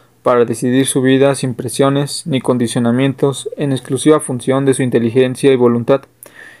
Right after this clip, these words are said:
es decir, lo que varios siglos más tarde un Isaías Berlín definiría como libertad negativa, la de estar libre de interferencias y coacciones para pensar, expresarse y actuar. Lo que anida en el corazón de esta idea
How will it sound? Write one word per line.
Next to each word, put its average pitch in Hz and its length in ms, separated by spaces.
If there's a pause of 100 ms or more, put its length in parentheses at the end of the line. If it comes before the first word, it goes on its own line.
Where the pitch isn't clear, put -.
(140)
es 147 160
decir, 139 240
lo 135 160
que 127 80
varios 135 240
siglos 135 320
más 131 160
tarde 120 440 (760)
un 147 160
Isaías 135 460
Berlín 135 340
definiría 131 560
como 131 240
libertad 123 460
negativa, 120 580 (340)
la 156 140
de 127 80
estar 139 220
libre 139 400
de 131 100
interferencias 131 880
y 131 60
coacciones 135 720 (460)
para 131 240
pensar, 127 440
expresarse 131 680
y 127 40
actuar. 139 460 (520)
Lo 139 140
que 143 100
anida 143 240
en 151 80
el 127 120
corazón 139 480
de 143 80
esta 139 160
idea 135 480